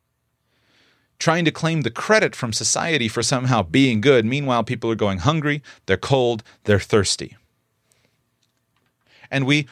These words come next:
moan and whine and bemoan the results of that, saying, "Well, it shouldn't be this way," when in reality, it doesn't have to be that way.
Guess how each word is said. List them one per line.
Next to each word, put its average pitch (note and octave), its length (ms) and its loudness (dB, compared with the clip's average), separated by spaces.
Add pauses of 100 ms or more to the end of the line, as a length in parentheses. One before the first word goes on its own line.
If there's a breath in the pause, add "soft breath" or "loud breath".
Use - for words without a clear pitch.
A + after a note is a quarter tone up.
(160 soft breath)
moan A#2+ 480 2
and B2 180 -2
whine A2 400 4
and G#2 180 0
bemoan A#2 480 4
the A#2+ 100 0
results G#2 420 2
of G2+ 80 -4
that, F#2 200 0
saying, B2 340 0 (240 loud breath)
"Well, G#3+ 120 2
it G3+ 60 0
shouldn't B2+ 380 -4
be F3+ 180 -4
this A2 300 -4
way," D2+ 380 -10 (1080)
when F3 140 2
in F3 120 2
reality, E3 420 2
it B2 80 0
doesn't A#2 220 -2
have A#2+ 280 -6
to - 80 -10
be E2 140 -10
that C#2+ 240 -12
way. - 300 -16